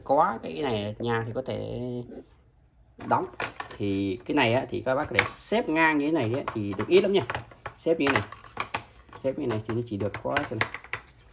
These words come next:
Có một, hai, ba, bốn, năm, sáu, bảy viên thôi. Đó, mà xong lại thêm một viên nữa, nữa này thì nó bị lỡ. Lỡ là khó đóng. Thì các bác phải xếp này. Xếp như thế này.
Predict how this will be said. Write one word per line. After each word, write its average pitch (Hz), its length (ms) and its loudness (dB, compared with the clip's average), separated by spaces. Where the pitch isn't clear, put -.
Có 127 140 -8
một, 120 380 2
hai, 120 240 -4
ba, 117 240 -2
bốn, 127 280 2
năm, 127 180 2
sáu, 131 260 0
bảy 107 180 2
viên 156 180 8
thôi. 143 100 2
Đó, - 200 -4
mà 117 140 -8
xong 107 120 -4
lại - 100 -6
thêm 156 220 6
một 120 100 4
viên 139 220 6
nữa, 151 100 0
nữa 147 120 8
này 127 100 4
thì 104 100 -4
nó 110 140 -2
bị - 160 -6
lỡ. 160 240 2
Lỡ 139 300 2
là 123 60 0
khó 160 180 4
đóng. 269 240 4
Thì - 260 -10
các - 80 -2
bác 143 140 0
phải - 100 -2
xếp 165 220 2
này. 113 140 0
Xếp 139 220 -4
như 135 60 0
thế 127 60 0
này. 107 140 -4